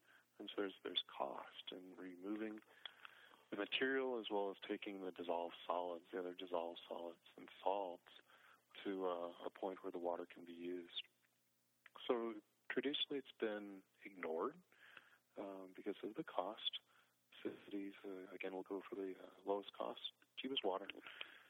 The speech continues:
And now, though, um, industry as well as energy are, are really looking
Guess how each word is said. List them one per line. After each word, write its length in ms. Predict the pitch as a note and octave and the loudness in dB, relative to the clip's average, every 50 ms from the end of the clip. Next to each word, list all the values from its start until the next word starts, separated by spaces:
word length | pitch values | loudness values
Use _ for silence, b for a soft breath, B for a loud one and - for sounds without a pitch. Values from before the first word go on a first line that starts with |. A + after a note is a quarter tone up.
| B B B _ | B B B _
And 640 | A#2 A2+ G#2+ G#2+ G#2+ G#2 G#2 G#2 G2+ F#2+ F#2 F2+ F2 F#2+ | 4 6 6 6 6 4 4 2 0 -4 -6 -8 -6 0
now, 240 | G#2 A2+ C3 D3+ D#3+ | 2 4 4 4 2
though, 480 | C#3 A2+ G2+ G2+ G2+ G2+ G2 G2 G2 G2+ A2 | 2 4 4 4 4 2 0 -2 -4 -6 -8
um, 240 | G2+ F#2 F2+ F2+ F2 F2 F2+ - _ - | -6 -4 -4 -6 -8 -12 -18 -20 _ -8
industry 880 | A#2 A#2 A#2 A#2+ B2 A#2 - - - - A#2 A2+ A2 A2 G#2+ G#2+ G#2 | -6 -4 0 0 0 0 0 -2 -2 0 0 0 0 0 0 0 0
as 100 | G2+ F#2+ - - - | -2 -2 -4 -6 -4
well 160 | F#2 F#2+ F#2 | -2 -2 -2
as 80 | F2+ - F#2 F#2 | -2 -4 -4 -4
energy 560 | F#2+ G2+ G2+ G2 - - - - F#2 F2+ F2+ | -4 -4 -2 0 0 0 0 0 -6 -8 -8
are, 160 | F2+ F2+ F2+ F2+ F2+ - | -8 -8 -8 -8 -8 -8
are 80 | G2 F2+ | -8 -6
really 320 | F2+ F#2+ F#2+ F#2 F#2+ F#2 | -4 -4 -2 -2 -4 -4
looking 400 | F#2 G2 F#2 - - G2 F#2+ F#2 | -4 -8 -10 -10 -12 -14 -14 -14